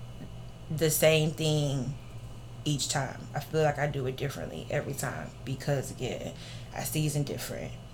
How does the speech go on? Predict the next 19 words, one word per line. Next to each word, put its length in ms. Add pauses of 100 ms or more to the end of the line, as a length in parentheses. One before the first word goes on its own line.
(140)
I 100
may 180
use 360
more 260
of 80
this 200
cheese, 340
more 160
of 80
that 200
cheese, 520
more 200
of 80
this 200
sauce, 360
less 220
of 80
that 180
sauce, 440